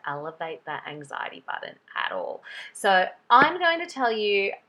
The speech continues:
a little bit about what happened at Cosmoprof. And first and foremost, what is Cosmoprof? Why have you guys been following me around all the way to Hong Kong? And now for six years in a row I've been going, um, or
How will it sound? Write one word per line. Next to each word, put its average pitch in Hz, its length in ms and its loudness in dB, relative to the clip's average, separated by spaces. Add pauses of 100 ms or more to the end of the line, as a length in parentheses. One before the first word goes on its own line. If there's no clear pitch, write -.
(140)
a 196 160 6
little 202 320 4
bit 220 200 4
about 196 300 4
what - 160 4
happened 185 280 -4
at - 120 -6
Cosmoprof. 185 600 -2
And 330 160 -4
first 698 340 4
and 330 140 0
foremost, 269 480 4 (360)
what 381 280 8
is 392 220 0
Cosmoprof? 277 800 0
Why 269 340 2
have 381 120 -2
you 359 140 -6
guys 349 300 4
been 294 200 -6
following 302 300 2
me 277 160 -2
around 262 320 4
all 262 120 6
the 262 40 2
way 247 180 6
to 233 120 2
Hong 233 240 -2
Kong? 240 320 4 (320)
And 226 160 0
now 226 240 2
for 220 180 2 (260)
six - 440 -10
years 269 240 -2
in 240 100 -2
a 226 80 0
row 233 320 6
I've 190 160 4
been 190 220 -6
going, 190 600 0
um, 180 360 0
or 180 120 -4